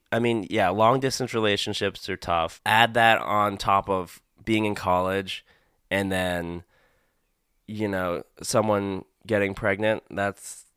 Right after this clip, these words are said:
that's a whole, that's a whole thing. I think,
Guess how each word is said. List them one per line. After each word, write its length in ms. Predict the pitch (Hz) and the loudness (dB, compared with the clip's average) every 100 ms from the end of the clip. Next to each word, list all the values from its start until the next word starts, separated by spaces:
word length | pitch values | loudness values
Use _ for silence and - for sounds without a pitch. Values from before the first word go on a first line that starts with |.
| - | -6
that's 180 | 110 107 | -6 -4
a 100 | 107 | -4
whole, 400 | 104 101 101 98 - _ _ _ _ - | 0 2 0 -4 -14 _ _ _ _ -6
that's 180 | 117 | -2
a 80 | 127 | 0
whole 200 | 117 104 | 0 0
thing. 420 | 92 85 62 64 - _ _ - - | 0 -4 -6 -8 -16 _ _ -14 -4
I 80 | 170 | 0
think, 280 | 214 190 | 0 -2